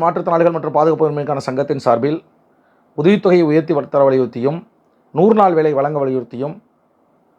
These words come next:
தமிழ்நாடு முழுவதும் இருந்து இருபதாயிரத்துக்கும் மேற்பட்ட மாற்றுத்திறனாளிகளை திரட்டி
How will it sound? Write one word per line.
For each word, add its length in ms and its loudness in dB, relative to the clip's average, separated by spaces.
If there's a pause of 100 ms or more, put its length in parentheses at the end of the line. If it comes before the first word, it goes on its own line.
(640)
தமிழ்நாடு 420 4
முழுவதும் 320 0
இருந்து 160 -4 (100)
இருபதாயிரத்துக்கும் 580 2
மேற்பட்ட 300 -4
மாற்றுத்திறனாளிகளை 600 -2
திரட்டி 240 -6